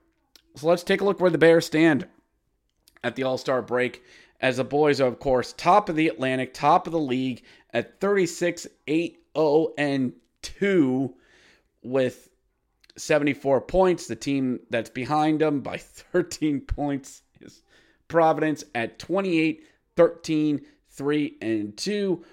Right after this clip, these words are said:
Wilkes-Barre has fifty-four points in third. Hartford in fourth at, with fifty-one. Springfield in fifth with forty-seven. Charlotte in sixth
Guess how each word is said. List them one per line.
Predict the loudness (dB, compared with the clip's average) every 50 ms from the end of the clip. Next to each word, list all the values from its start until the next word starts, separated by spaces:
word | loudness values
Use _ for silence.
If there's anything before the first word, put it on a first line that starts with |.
| _ _ _
Wilkes-Barre | -6 4 4 4 4 4 0 0 0 2 2 0 0
has | -2 -6 -8
fifty-four | -8 -4 -4 -4 -4 -4 -12 -10 -4 -2 0 0 0
points | -2 -6 -4 -4 -4 -6 -8
in | -8 -6 -6 -6
third. | -6 -4 0 2 2 2 2 0 -2 -6 _ _ _ _ _ _
Hartford | -2 0 0 0 0 -4 -4 -4 -2 -2 -2
in | -2 -4
fourth | -4 -4 -2 0 0 0 -2 -6
at, | -14 -14 _ _ _
with | -8 -8 -8 -6 -4
fifty-one. | -4 -4 -4 -4 -10 -8 -4 -2 -2 0 0 -2 -4 -6 -10 -14 -20 -20 _
Springfield | _ -16 -10 0 2 2 2 2 -2 -2 -2 0 0 2 0
in | -2 -4
fifth | 0 0 0 0 0 -4
with | -8 -8 -8 -10 -20 _ _ -4
forty-seven. | -2 -2 0 0 -4 -6 -4 -4 -2 -2 0 0 -2 -2 -4 -8 _ _ _
Charlotte | -10 -2 2 4 6 6 6 4 2 -2 -2
in | -8
sixth | -8 -6 -2 -2 -2 -2 -4 -10 -14 -14